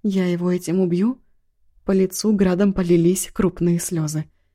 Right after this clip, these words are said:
Никогда ещё будущее так не пугало. А ведь и раньше могла подумать о том, что надо мной висит угроза замужества. Неважно с кем. Моя активная мама всё равно пристроит.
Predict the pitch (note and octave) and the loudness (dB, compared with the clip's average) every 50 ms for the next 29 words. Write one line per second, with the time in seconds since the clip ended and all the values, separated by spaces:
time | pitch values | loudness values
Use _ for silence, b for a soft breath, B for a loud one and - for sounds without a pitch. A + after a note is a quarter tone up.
0 | _ _ _ _ _ _ C4+ G3+ F#3 G3 E3+ F#3+ F#3 F3 F3+ E3+ E3+ D#3+ - - | _ _ _ _ _ _ -4 -2 0 0 -2 0 0 0 0 -2 -2 -4 -6 -8
1 | F3+ F3 F#3+ F#3 F3 E3+ E3+ - - F3+ F3 - F3 - F#3+ F#3+ F#3+ - G3 G3 | -2 0 2 2 2 0 0 -2 -4 -4 -4 -4 -2 -2 -2 -2 0 0 0 0
2 | F#3 D#3+ D#3+ E3 E3+ - _ _ _ _ _ _ _ - G3+ G3+ F3+ F#3 F#3 - | 2 0 -2 -2 -4 -6 _ _ _ _ _ _ _ 0 2 4 4 4 2 4
3 | G3 F#3+ G3+ G#3 G3+ - - F#3+ F3 F3 F3+ E3+ F3 E3+ F3+ F3 E3 F3+ F3 E3+ | 2 4 4 4 2 2 2 2 2 2 4 2 2 2 2 2 4 4 2 2
4 | E3+ - F3 F3 - G3 G3+ F#3+ b b b b b b - - - G#3 G#3 G3 | 0 -2 -4 0 2 2 2 2 b b b b b b -10 -2 2 4 4 6
5 | F3 F#3 F3+ F#3 F#3 F#3+ G#3 G3+ F#3 F#3+ - - F#3 F3+ F3+ F3 F3 F3 F3 E3 | 6 4 4 4 4 4 4 4 2 0 0 -2 -2 0 0 2 4 4 4 4
6 | E3 E3+ E3 E3+ E3+ E3 D#3+ D3+ D3+ D3+ - - D#3 D#3 D3+ - _ _ _ _ | 4 2 4 4 4 4 2 0 -2 -4 -6 -6 -6 -6 -6 -6 _ _ _ _
7 | _ _ _ _ - G#3+ G#3 G3+ F3+ F3 E3+ D#3 D#3+ E3 E3 - - - E3+ D#3+ | _ _ _ _ 0 2 4 4 4 2 0 0 0 -2 -2 -4 -4 -2 -2 -2
8 | D#3 D#3+ - _ _ _ _ _ _ _ G#3 G3+ F#3+ F#3 F#3 F3 - - - F#3+ | -2 -2 -6 _ _ _ _ _ _ _ 2 2 2 2 2 0 -4 -4 -2 0
9 | F3 F3+ F3 E3 E3 E3+ F3 F3+ F#3+ F#3+ F#3+ - - F#3 F3+ F3 E3+ E3+ E3 E3 | 0 2 2 2 2 2 2 0 0 -2 -2 -2 -2 0 0 0 0 0 -2 -2
10 | - F3+ E3+ - - - F3 D#3+ D3+ C#3+ - - | -4 -4 -6 -6 -6 -6 -6 -4 -4 -6 -8 -12